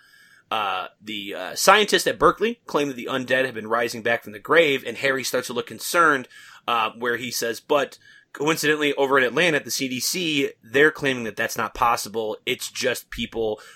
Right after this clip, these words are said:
reacting strangely to whatever, uh, epidemic is going on." And then he, like, looks like,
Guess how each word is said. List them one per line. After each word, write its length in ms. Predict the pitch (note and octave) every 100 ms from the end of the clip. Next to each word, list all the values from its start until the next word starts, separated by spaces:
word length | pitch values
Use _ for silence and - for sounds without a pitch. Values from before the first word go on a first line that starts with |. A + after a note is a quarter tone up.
| -
reacting 460 | C3+ C3 B2 B2
strangely 640 | A#2 - C3+ B2+ G#2 A2+ A2+
to 160 | C3
whatever, 580 | A2+ A#2+ A2+ A2 G#2+ G#2 - - -
uh, 260 | G#2+ G2+ F#2 -
epidemic 480 | B2 A#2+ A2+ A2+ A2
is 140 | G#2+ -
going 320 | A2 G#2+ G#2
on." 380 | A2+ G#2+ G2+ - _ _ _ _ _ -
And 120 | D3+
then 80 | E3+
he, 100 | G3
like, 200 | D#3 -
looks 240 | D3+ -
like, 140 | C#3